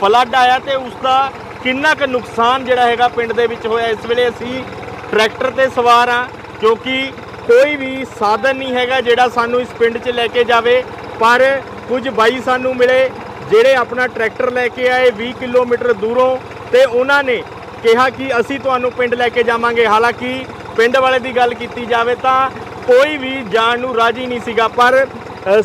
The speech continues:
ਸਾਡਾ ਮਕਸਦ ਹੁੰਦਾ ਹੈ ਕਿ ਤੁਹਾਨੂੰ, ਅ, ਸਾਰੀਆਂ ਤਸਵੀਰਾਂ ਤੁਹਾਨੂੰ ਦਿਖਾਈਏ, ਕਿੰਨਾ ਕੁ ਨੁਕਸਾਨ ਹੈ,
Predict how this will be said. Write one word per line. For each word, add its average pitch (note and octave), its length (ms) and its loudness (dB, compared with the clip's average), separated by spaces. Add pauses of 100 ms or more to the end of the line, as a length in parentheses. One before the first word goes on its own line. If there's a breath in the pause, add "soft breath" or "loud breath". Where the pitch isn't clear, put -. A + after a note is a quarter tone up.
ਸਾਡਾ A#3 280 2
ਮਕਸਦ C4 400 0
ਹੁੰਦਾ B3 280 0
ਹੈ B3+ 60 2
ਕਿ B3 160 -10
ਤੁਹਾਨੂੰ, B3 640 0
ਅ, - 480 -2 (140)
ਸਾਰੀਆਂ C#4 400 2
ਤਸਵੀਰਾਂ A#3 600 -4
ਤੁਹਾਨੂੰ B3 340 -2
ਦਿਖਾਈਏ, A#3 580 2 (300)
ਕਿੰਨਾ A#3+ 300 2
ਕੁ B3+ 100 -4
ਨੁਕਸਾਨ A#3 600 -2
ਹੈ, A#3+ 220 -2